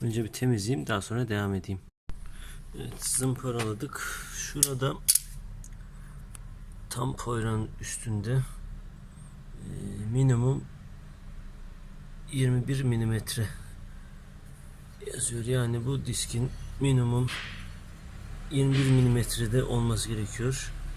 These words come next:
Yirmi bir milimetrenin altına düştüğünde değişmesi gerek.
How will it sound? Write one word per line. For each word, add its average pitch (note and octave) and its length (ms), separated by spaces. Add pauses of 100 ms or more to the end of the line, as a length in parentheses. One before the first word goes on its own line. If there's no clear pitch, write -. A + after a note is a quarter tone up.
(680)
Yirmi B2 240
bir C3 100
milimetrenin A#2+ 640
altına B2 600
düştüğünde B2 640 (1200)
değişmesi D3 680 (220)
gerek. B2+ 480